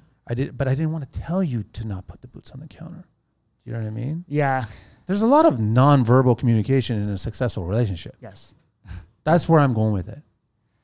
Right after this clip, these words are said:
Speaker 1: And you're saying, like, nowadays people don't pick up on that?
Speaker 2: <laughs> No.
Speaker 1: Good, good point.
Speaker 2: <laughs> I don't think so. I'm not the expert. I'm just basing it off of my own relationships, right?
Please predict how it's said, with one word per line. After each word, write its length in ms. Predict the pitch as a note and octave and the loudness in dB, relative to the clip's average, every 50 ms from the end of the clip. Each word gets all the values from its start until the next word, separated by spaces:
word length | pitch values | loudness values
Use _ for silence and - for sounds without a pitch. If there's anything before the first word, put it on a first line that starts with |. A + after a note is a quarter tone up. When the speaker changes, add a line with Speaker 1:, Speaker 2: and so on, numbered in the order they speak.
| _ _ _ _ | _ _ _ _
Speaker 1:
And 120 | - D#3+ D#3+ | -4 -2 0
you're 80 | E3 D3+ | 0 0
saying, 180 | - E3 D#3 | 0 0 0
like, 140 | D3+ C#3+ A#2+ | 0 0 0
nowadays 440 | C3+ D3 C#3 D3 D3 C#3+ C#3+ C#3+ C3+ | 0 2 2 2 2 2 2 0 -2
people 220 | - - - C3+ | -4 -6 -6 -6
don't 180 | B2+ B2+ B2 - | -4 -4 -4 -6
pick 160 | - A#2+ - | -8 -10 -10
up 160 | B2+ B2 - | -10 -10 -10
on 120 | - C3+ C#3 | -8 -10 -8
that? 220 | C#3+ D3 E3 D3 - - | -8 -10 -12 -14 -16 -12
Speaker 2:
<laughs> 80 | - - | -4 0
No. 340 | F4+ - - - C#3+ - - _ _ _ _ _ _ _ _ _ - | 0 0 2 0 -2 -4 -6 _ _ _ _ _ _ _ _ _ -10
Speaker 1:
Good, 120 | - - - - D#4+ A3 | -10 -10 -4 -2 -2 -2
good 160 | - - - | -2 -2 -4
point. 320 | B3+ C3 B2+ - - - G#3 - - _ _ _ _ | -2 -2 -2 -4 -8 -8 -10 -10 -12 _ _ _ _
Speaker 2:
<laughs> 360 | _ _ - - - - - - | _ _ -20 -20 -20 -14 -4 0
I 160 | - D3+ F#3 | 4 6 8
don't 200 | G#3+ A3 G#3 F3 | 8 8 8 8
think 180 | D#3 F3 E3+ D3+ | 6 4 4 4
so. 240 | - - F#3 G3 - | 4 4 4 4 4
I'm 140 | D3+ E3+ G3 | 2 0 2
not 160 | G#3+ G#3+ G3 | 4 4 4
the 120 | E3+ E3 | 4 4
expert. 500 | D#3+ E3+ E3 - - - B2 F#2 F2 - - | 4 4 2 0 -4 -6 -6 -6 -6 -8 -6
I'm 200 | B2 C#3+ F#3 F#3+ | -2 -2 0 0
just 240 | E3+ F3+ F3 D3+ C3+ | 0 0 0 0 2
basing 320 | C3+ D3 D#3 C#3+ - D3+ | 2 2 2 2 0 -2
it 60 | D3 C#3+ | -2 -2
off 180 | C#3 C3 A#2+ B2 | -2 -2 -2 -2
of 80 | A2 | -2
my 340 | G2+ G2+ G#2 A2+ A#2+ B2+ C3+ | -2 -2 -2 -2 0 0 0
own 180 | C3+ B2+ B2 A2+ | 0 0 0 0
relationships, 760 | G#2+ G#2 G2 F#2+ G2 - - A2 G2+ F#2 G2 - - - - | -2 -2 -2 -4 -6 -8 -10 -12 -12 -12 -14 -14 -14 -16 -14
right? 320 | A2+ G#2 A2+ C#3 E3+ F#3 | -10 -8 -6 -6 -6 -8